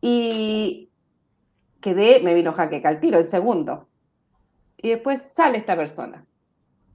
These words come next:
y me habla, y yo dije un discurso que después hasta yo me, me sentí feliz de lo que contesté.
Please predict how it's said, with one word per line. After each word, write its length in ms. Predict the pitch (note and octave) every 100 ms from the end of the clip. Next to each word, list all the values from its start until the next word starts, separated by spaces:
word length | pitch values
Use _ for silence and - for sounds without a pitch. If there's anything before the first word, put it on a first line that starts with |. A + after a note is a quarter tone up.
| _
y 80 | F#3
me 120 | F3+
habla, 440 | F#3+ A#3 B3 C#4 -
y 140 | F#3
yo 300 | G3 C4 -
dije 260 | F#3+ B3 B3
un 140 | C#4+
discurso 760 | C4+ B3+ - C4+ D4+ - A#3 B3
que 100 | G3+
después 280 | F3+ A#3 A3+
hasta 160 | A3
yo 160 | F#3+ G#3
me, 260 | B3+ B3 -
me 180 | A3 G#3+
sentí 300 | G#3 F#3+ A3
feliz 280 | G3 G3+
de 100 | A3+
lo 100 | A3+
que 100 | G#3+
contesté. 580 | G#3 G#3+ A3 - G3+ -